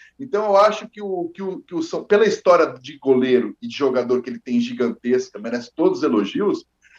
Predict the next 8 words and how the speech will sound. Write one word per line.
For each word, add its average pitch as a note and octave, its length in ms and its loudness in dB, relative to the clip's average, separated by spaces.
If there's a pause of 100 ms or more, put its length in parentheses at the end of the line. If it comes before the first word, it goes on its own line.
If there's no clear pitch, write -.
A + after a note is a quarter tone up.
(200)
mas D3 240 -2
foi G3+ 140 4
passado A3 460 2
um D3+ 100 -12
pano G3 300 -2
gigantesco F#3+ 920 -2
pra - 180 -2
ele, - 400 -2